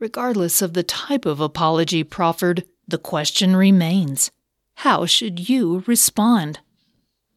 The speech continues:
In the video today, we'll explore what to look for to see if they really meant it or were they just using it to placate you.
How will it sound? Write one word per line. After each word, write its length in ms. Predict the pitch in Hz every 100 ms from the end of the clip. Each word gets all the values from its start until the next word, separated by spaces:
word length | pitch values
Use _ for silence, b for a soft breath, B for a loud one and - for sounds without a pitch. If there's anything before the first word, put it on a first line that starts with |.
| _ _ _ _ _ _ _ _ _ _ _ _ _ _ -
In 180 | 269 262
the 100 | 226
video 480 | 233 294 220 165
today, 560 | 160 - 180 208 202 185
we'll 380 | 202 147 156 165
explore 640 | 175 - - 196 190 202
what 200 | 190 214 214
to 100 | 226
look 340 | 196 233 247
for 300 | - 147 156
to 200 | - 294
see 440 | 233 - 208 233
if 180 | 151 -
they 180 | 180 160
really 520 | 131 123 143 208 233
meant 280 | 220 226 247
it 200 | 277 262 _ -
or 200 | 254 226
were 200 | 220 226
they 180 | 240
just 400 | 208 226 262 -
using 480 | - - 220 240 233
it 140 | 233 226
to 100 | 254
placate 640 | - 175 170 175 156 -
you. 300 | 156 151